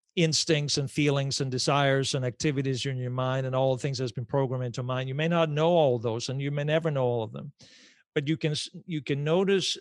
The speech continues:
the effects of it. So when we struggle in our lives with anxiety, when we struggle with worry, when we struggle with stress, when we struggle with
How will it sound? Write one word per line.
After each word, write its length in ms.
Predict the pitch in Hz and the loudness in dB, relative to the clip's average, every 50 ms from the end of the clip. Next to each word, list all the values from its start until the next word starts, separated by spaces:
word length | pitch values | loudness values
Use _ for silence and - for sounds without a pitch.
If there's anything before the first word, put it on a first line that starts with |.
| - - | -8 -10
the 260 | 175 143 135 151 156 | -8 -2 2 2 2
effects 480 | 151 - - 202 196 196 - - - | 2 2 2 2 2 2 2 0 -2
of 140 | 175 139 113 | -2 -2 -2
it. 120 | 131 - _ _ - _ _ _ _ _ _ _ - | -4 -10 _ _ -20 _ _ _ _ _ _ _ -10
So 200 | - - 160 151 | -4 -2 0 2
when 220 | 156 156 156 147 | 2 0 0 0
we 80 | 147 147 | -4 -2
struggle 600 | - - - - 165 170 180 190 151 175 180 165 | -2 -4 -2 0 2 2 2 2 2 2 2 2
in 100 | 156 156 | 2 2
our 180 | 151 143 143 | 0 2 2
lives 480 | 139 139 135 131 123 120 117 - - - | 2 2 2 2 0 0 -2 -4 -6 -4
with 220 | 143 143 135 127 | -2 -2 -2 -2
anxiety, 640 | 135 135 123 - - 147 143 139 139 131 120 110 113 | -4 -4 -2 0 2 2 4 4 4 2 2 0 -2
when 180 | 113 120 123 131 | -6 -6 -4 -4
we 100 | 139 147 | -4 -4
struggle 540 | - - - 160 160 165 180 151 175 165 151 | -4 -4 0 2 2 2 4 4 2 2 2
with 180 | 143 147 139 | 2 2 0
worry, 420 | 123 120 131 135 131 127 120 117 117 | 2 2 2 2 2 2 2 0 -2
when 220 | 117 127 135 135 | -4 -6 -6 -4
we 100 | 135 143 | -4 -4
struggle 520 | 139 - - - 156 160 175 147 170 160 135 | -4 -2 0 2 4 4 4 4 2 2 2
with 180 | 131 143 131 | 2 0 0
stress, 640 | - - - - - 135 123 117 110 110 - - - | 0 -2 -4 -2 0 0 0 0 0 -2 -6 -6 -6
when 140 | 139 135 | -4 -4
we 100 | 135 131 | -4 -4
struggle 520 | 127 - - 165 156 160 170 151 160 156 135 | -4 -2 0 2 4 4 4 4 2 0 2
with 240 | 143 139 135 117 | 0 -2 -4 -4